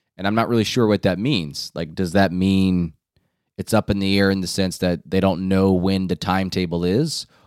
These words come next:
or it's up in the air in the sense they don't know how to progress forward if there will be any further surgeries? And you can't afford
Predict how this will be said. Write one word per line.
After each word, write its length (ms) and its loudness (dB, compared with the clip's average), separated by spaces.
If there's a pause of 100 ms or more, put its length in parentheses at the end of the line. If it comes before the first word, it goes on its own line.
(140)
or 140 2
it's 160 -2
up 180 0
in 120 2
the 240 2
air 180 4
in 80 0
the 80 -2
sense 240 -2
they 120 0
don't 200 0
know 200 -2
how 320 2
to 140 -6
progress 640 0
forward 500 2
if 220 -4
there 180 -2
will 200 -2
be 480 -4
any 320 -4 (360)
further 280 2
surgeries? 640 0 (600)
And 200 2
you 80 2
can't 340 0
afford 760 0